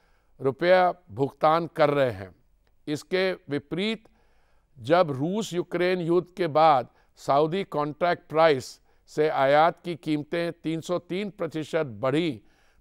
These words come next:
तब भारत में सिलेंडर की कीमत वृद्धि सिर्फ सत्तर प्रतिशत थी। हमारे पीएसयू ऑयल मार्केटिंग कंपनीज को अट्ठाईस हज़ार करोड़ रुपए का नुकसान हुआ, लेकिन सरकार ने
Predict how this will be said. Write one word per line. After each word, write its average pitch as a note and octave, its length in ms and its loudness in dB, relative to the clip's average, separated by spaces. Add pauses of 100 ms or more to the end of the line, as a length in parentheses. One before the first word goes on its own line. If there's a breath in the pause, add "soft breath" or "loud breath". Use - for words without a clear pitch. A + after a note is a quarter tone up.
(120)
तब D#3+ 220 2
भारत C#3 500 2
में F3+ 180 -6
सिलेंडर E3 600 0
की E3 200 -10
कीमत E3+ 460 -4 (300)
वृद्धि D3 400 -4
सिर्फ F3+ 300 -2
सत्तर F#3 440 -2
प्रतिशत D3 580 -8 (320)
थी। B2+ 220 -6 (680)
हमारे D3+ 380 2
पीएसयू E3+ 720 -4
ऑयल D#3 240 2
मार्केटिंग D#3+ 540 -4
कंपनीज D#3+ 500 -6
को F3 360 -4 (380 soft breath)
अट्ठाईस D3+ 460 0
हज़ार E3 360 2 (100)
करोड़ D#3 380 4
रुपए D3+ 440 -2
का D3+ 320 4 (520)
नुकसान D3+ 580 -2
हुआ, F#3 400 2 (440)
लेकिन D3+ 580 0
सरकार D3+ 640 0
ने E3+ 240 -2